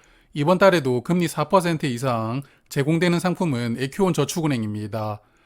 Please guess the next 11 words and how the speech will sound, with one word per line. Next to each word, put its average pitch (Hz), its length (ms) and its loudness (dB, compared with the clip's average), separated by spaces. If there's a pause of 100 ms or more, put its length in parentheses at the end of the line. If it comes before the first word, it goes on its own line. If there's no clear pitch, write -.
(240)
저번 151 260 2
달과 151 380 4
금리 175 240 0
조건은 165 380 0
동일하지만 135 840 -2 (260)
그래도 156 320 2
혹시 139 460 -2
잘 147 180 0
모르는 143 380 0
분들을 143 380 0
위해서 117 560 -4